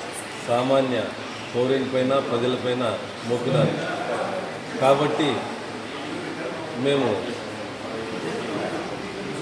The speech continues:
ఈ రాష్ట్ర ప్రభుత్వానికి ఒకే ఒక మాట చెప్తున్నాం,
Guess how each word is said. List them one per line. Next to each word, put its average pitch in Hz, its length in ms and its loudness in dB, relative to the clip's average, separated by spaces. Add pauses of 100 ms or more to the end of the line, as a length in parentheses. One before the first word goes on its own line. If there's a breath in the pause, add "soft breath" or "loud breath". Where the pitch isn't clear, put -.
(140)
ఈ 135 40 6 (140)
రాష్ట్ర 139 320 6
ప్రభుత్వానికి 143 580 2 (100)
ఒకే 135 160 4 (100)
ఒక 135 160 6
మాట 131 180 6
చెప్తున్నాం, 147 440 4